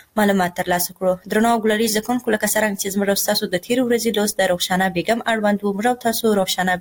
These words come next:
بیګم، آه، په هکله معلومات ترلاسه کړل. دا مو وپېژندل چې روښانه بیګم څوک وه، څه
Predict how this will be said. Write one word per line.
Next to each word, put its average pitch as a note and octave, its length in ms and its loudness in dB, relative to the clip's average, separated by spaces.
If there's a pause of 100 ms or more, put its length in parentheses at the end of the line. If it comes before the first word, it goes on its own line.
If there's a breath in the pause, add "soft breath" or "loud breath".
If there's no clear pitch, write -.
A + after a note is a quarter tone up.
بیګم، A3+ 300 -2
آه، - 680 -4
په G3 180 0
هکله G#3+ 300 -2
معلومات F#3+ 360 2
ترلاسه G#3+ 360 -2
کړل. G3+ 400 0
دا A#3+ 80 4
مو C4 160 2
وپېژندل G#3+ 500 0
چې - 140 -4
روښانه F#3 420 0
بیګم F3+ 280 0 (100)
څوک A3+ 220 0
وه، A3 120 2
څه G#3 120 -4